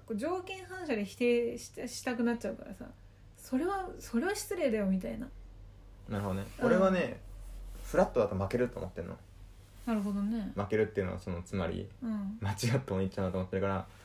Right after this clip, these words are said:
Speaker 1: あー、
Speaker 2: 俺は、
Speaker 1: なるほどね。
Speaker 2: もう一旦、もう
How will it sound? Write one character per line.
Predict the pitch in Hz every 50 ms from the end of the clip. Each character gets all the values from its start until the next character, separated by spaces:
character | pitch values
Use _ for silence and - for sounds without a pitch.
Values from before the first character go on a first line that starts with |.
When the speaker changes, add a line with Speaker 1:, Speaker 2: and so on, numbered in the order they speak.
| - -
Speaker 1:
あ | - 262 247 233
ー、 |
Speaker 2:
俺 | 233 - 202
は、 |
Speaker 1:
な | 226 247
る | 247 -
ほ | 220
ど | 220
ね。 | 233 233 208 190 - -
Speaker 2:
も | - 220
う | 202
一 | 233 233 - - - - -
旦、 | - 208 208 214 202 175 - - - - - - - - - - -
も | 117 113 104
う | 101